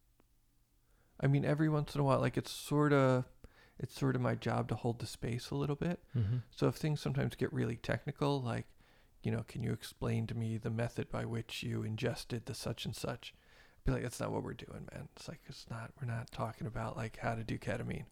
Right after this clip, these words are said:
Speaker 2: Sure.
Speaker 1: It's like
Speaker 2: Some minor moderation just to keep the group on track.
Speaker 1: Yeah.
Speaker 2: Yeah.
Speaker 1: And of course, I do encourage people who love to hear themselves talk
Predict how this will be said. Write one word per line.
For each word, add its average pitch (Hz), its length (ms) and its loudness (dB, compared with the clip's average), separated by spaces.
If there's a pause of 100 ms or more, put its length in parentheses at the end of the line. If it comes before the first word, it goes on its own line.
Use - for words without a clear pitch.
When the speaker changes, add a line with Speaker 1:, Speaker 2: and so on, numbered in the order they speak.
Speaker 2:
Sure. - 360 2 (220)
Speaker 1:
It's - 240 -4
like 113 160 -2
Speaker 2:
Some 104 180 6
minor 92 520 8 (120)
moderation 87 720 6
just 82 160 2
to - 40 -12
keep - 220 2
the 87 140 0 (240)
group 90 240 8
on 85 140 6
track. 82 340 0 (100)
Speaker 1:
Yeah. 117 200 -2 (220)
Speaker 2:
Yeah. 80 260 0 (760)
Speaker 1:
And 113 480 -4
of 123 160 -10
course, 123 300 0
I 123 80 0
do 120 220 -2
encourage 120 1000 -2 (1000)
people 123 480 0
who 123 160 0
love 113 340 0
to 113 80 -4
hear 120 220 -2
themselves 113 580 -4
talk 123 480 -2